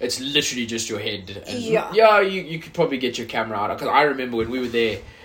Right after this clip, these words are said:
Speaker 1: um, or when we've been there, it's, you're, you're, you're, it's almost, I wouldn't say difficult, but you have to stand on something to kind of, if you wanna get your camera out there, it's just shoulder
Speaker 2: Exactly.
Speaker 1: length. It's not,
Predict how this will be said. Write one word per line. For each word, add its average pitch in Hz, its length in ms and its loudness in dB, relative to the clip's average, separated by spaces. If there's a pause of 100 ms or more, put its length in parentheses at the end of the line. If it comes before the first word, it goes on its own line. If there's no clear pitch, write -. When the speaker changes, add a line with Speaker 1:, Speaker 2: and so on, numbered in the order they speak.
(260)
Speaker 1:
um, 107 500 -2
or 120 80 -6
when 120 140 -4
we've 117 160 -2
been 123 180 2
there, 104 260 -2
it's, - 360 -6 (100)
you're, 113 220 -2 (100)
you're, 120 160 -4 (140)
you're, 123 180 -4
it's - 140 -8
almost, 240 260 0 (580)
I - 40 0
wouldn't 175 160 2
say 135 160 2
difficult, 147 380 0
but 120 80 -6
you 151 80 2
have - 80 0
to 180 80 -6
stand 156 420 2
on 120 140 0
something 107 480 -6
to - 100 -10
kind 120 240 -6
of, 113 80 -4
if 104 140 -12
you 110 80 -6
wanna 117 160 -4
get 120 160 -6
your 113 80 -4
camera 113 320 -4
out 104 240 -4
there, 104 80 -2
it's 101 140 -6
just - 200 -8
shoulder 123 220 -2
Speaker 2:
Exactly. 104 300 0
Speaker 1:
length. 92 100 -10
It's 101 160 -10
not, 127 260 -4